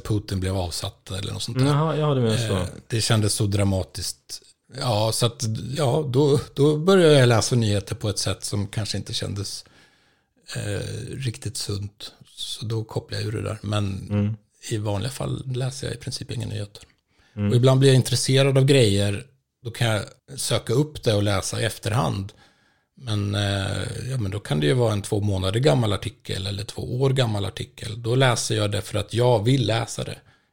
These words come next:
Speaker 1: Jag läser inte för att det är ett flöde som har matat mig med det.
Speaker 2: Mm.
Speaker 1: Så då känner jag att jag har kontrollen i alla fall.
Speaker 2: Känner du någon gång att du, ehm, missar någon viss information eller någonting som man,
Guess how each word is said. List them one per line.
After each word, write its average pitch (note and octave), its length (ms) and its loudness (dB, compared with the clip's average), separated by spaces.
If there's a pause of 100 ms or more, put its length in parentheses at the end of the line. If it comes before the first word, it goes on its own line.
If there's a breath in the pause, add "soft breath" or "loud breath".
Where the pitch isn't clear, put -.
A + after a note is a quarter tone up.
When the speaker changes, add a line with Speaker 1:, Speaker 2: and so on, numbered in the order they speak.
(100)
Speaker 1:
Jag A#2+ 120 -6
läser G#2 380 -4
inte G#2 340 -6
för - 180 -10
att G2 160 -8
det - 100 -10
är G2+ 40 -8
ett - 140 -14
flöde G2+ 400 -6
som - 200 -6
har G2 80 -6
matat G#2+ 420 -6
mig - 160 -12
med G#2 140 -14
det. - 540 -16
Speaker 2:
Mm. G#2+ 260 0 (480)
Speaker 1:
Så B2+ 60 -20
då A2+ 160 -10
känner G#2+ 220 -4
jag G#2 80 -4
att - 100 -8
jag G#2+ 80 -4
har G#2 60 -8
kontrollen G#2+ 500 -8
i - 260 -16
alla - 100 -12
fall. - 440 -20
Speaker 2:
Känner F3 320 8
du E3+ 60 8
någon C3+ 200 8
gång A#2 180 6
att - 200 0
du, A2+ 560 2
ehm, G#2 480 0 (600)
missar B2+ 540 0
någon A2+ 340 0
viss - 300 -4
information A#2 720 0
eller G#2+ 120 0
någonting G#2 540 -2
som G2 380 -6
man, G2+ 220 -6